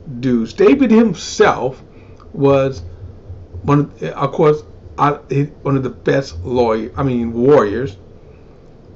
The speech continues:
Um, one, he killed Goliath.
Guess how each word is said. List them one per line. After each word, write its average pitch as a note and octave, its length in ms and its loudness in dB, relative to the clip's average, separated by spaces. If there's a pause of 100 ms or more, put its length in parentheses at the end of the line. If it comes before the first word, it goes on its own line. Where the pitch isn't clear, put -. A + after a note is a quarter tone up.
(120)
Um, B2 380 -8 (520)
one, C#3+ 440 2 (140)
he C3 140 -6
killed B2+ 680 0
Goliath. C#3 540 2